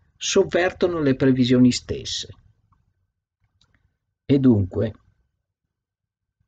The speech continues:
ciò che è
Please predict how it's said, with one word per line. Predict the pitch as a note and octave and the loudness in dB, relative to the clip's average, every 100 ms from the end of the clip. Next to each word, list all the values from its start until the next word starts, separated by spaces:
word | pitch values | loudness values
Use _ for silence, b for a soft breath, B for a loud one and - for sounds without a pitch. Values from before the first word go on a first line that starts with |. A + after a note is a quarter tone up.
| _ _ _ _ _ _ _ _ _ _ _ _ - | _ _ _ _ _ _ _ _ _ _ _ _ -10
ciò | - D3+ D3 _ | -4 -4 -4 _
che | B2+ G#2+ G2 | -2 -2 0
è | A2 | -4